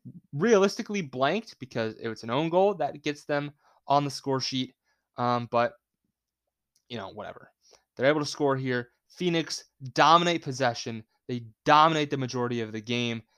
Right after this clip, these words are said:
And this, it, this is a Phoenix performance if I've ever seen one.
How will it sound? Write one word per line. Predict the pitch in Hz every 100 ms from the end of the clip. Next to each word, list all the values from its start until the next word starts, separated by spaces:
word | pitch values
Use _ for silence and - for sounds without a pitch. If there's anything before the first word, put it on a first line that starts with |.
| _ _
And | 123 123 113
this, | 143 160 - - 143
it, | 143
this | 147 208 196
is | 160
a | 139 131 -
Phoenix | 156 147 -
performance | 135 - 131 120 113 - - _ _ _ _
if | 131 127
I've | 120 123
ever | 120 117
seen | - - 117 107
one. | 101